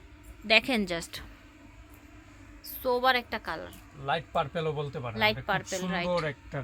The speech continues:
Speaker 2: কালার।
Speaker 1: খুব সুন্দর। নিচে এরকম বিটস দেয়া আছে, এরকম ঝুলগুলো দেয়া আছে।
Speaker 2: জি।
Speaker 1: ঠিক
Speaker 2: কাট
Speaker 1: আছে,
Speaker 2: ওয়ার্ক করা
Speaker 1: কাট
Speaker 2: আছে
Speaker 1: ওয়ার্ক
Speaker 2: নিচে।
Speaker 1: করা আছে।
Speaker 2: এই যে এটা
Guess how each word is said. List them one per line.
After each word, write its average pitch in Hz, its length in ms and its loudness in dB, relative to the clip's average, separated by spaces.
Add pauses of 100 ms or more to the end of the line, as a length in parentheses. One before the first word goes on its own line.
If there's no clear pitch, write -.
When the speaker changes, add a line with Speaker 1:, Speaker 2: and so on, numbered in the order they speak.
Speaker 2:
কালার। 117 240 -8 (280)
Speaker 1:
খুব 294 120 -4
সুন্দর। 254 380 0
নিচে 247 300 2
এরকম 262 420 2
বিটস 220 480 -2
দেয়া 214 260 6
আছে, 190 280 0 (220)
এরকম 208 300 -4
ঝুলগুলো 214 480 -2
দেয়া 190 300 0
আছে। 285 340 -6 (220)
Speaker 2:
জি। 120 120 -6 (360)
Speaker 1:
ঠিক - 120 -2
Speaker 2:
কাট 175 60 4
Speaker 1:
আছে, 185 100 0
Speaker 2:
ওয়ার্ক 185 160 4
করা 240 120 8
Speaker 1:
কাট - 40 6
Speaker 2:
আছে 160 100 6
Speaker 1:
ওয়ার্ক 254 180 6
Speaker 2:
নিচে। 135 140 0
Speaker 1:
করা 180 200 4
আছে। 170 260 -6
Speaker 2:
এই - 1900 -14
যে 127 140 -10
এটা 139 140 -8